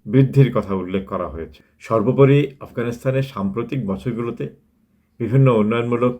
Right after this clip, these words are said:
কার্যক্রম বাস্তবায়িত হয়েছে, যা দেশের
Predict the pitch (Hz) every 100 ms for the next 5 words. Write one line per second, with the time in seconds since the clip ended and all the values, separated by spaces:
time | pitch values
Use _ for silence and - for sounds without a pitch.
0 | _ 104 95 107 104 113 113 107 95 -
1 | 107 107 107 107 113 107 131 - _ _
2 | _ _ - 110 107 104 95 127